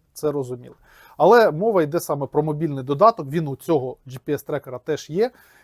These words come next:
і ви можете його підключити і робити все через мобільний додаток, як з камерами, наприклад. Проблема в тому, що це буде, е, поїдати більше заряду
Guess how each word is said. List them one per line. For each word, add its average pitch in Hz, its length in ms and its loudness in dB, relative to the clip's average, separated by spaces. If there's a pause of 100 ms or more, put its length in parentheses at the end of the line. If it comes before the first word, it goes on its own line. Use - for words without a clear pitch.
(120)
і 139 400 -4
ви 147 120 -6
можете 175 300 -4
його 143 120 -4
підключити 170 720 -4
і 160 120 -2
робити 170 360 2
все 151 220 -2
через 143 280 -4
мобільний 147 420 -6
додаток, 202 480 -4
як 156 140 -6
з - 80 -16
камерами, 123 540 -6
наприклад. 123 480 -20 (200)
Проблема 180 360 0
в - 60 -8
тому, 262 260 -4
що - 160 -8
це 202 240 -4
буде, 143 460 -4 (560)
е, 131 440 -4
поїдати 139 520 -2
більше 135 420 -8
заряду 131 480 -6